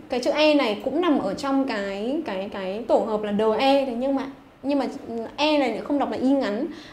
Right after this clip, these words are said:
mà phải đọc là Y dài. Đấy, cho nên chúng ta phải đọc là defrost. Defrost, được chưa? Def-, de-,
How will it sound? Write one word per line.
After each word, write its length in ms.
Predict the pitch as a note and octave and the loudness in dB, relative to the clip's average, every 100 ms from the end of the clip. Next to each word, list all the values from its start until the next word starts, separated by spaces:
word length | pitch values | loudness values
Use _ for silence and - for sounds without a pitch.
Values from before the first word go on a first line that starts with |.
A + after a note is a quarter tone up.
| - | -4
mà 160 | A#3+ | -2
phải 120 | G#3+ | -2
đọc 120 | G#3 G#3 | -4 -6
là 80 | - | 0
Y 120 | B3 | 2
dài. 260 | B3 A3 G#3 | 4 2 0
Đấy, 120 | A#3+ - | -8 -6
cho 120 | C4 | -2
nên 100 | B3 | -2
chúng 120 | G#3+ | -2
ta 80 | B3 | -6
phải 80 | A3+ | -4
đọc 100 | G3+ | -6
là 100 | G3+ | -4
defrost. 760 | G3+ A3+ - - C4 G3+ - - - - - | 0 0 0 -2 -2 -2 -6 -12 -16 -20 -10
Defrost, 1080 | G#3+ A#3 A3+ - - - C#4+ B3+ - - - | -2 0 0 -4 -20 -10 -6 -6 -6 -10 -12
được 60 | - | -10
chưa? 200 | - A#3+ - - - - | -4 -4 -6 -16 -20 -2
Def-, 600 | A3 B3 - - - A3 | 2 2 -2 -10 -10 -2
de-, 420 | C4 C4+ B3+ B3 | 4 8 8 6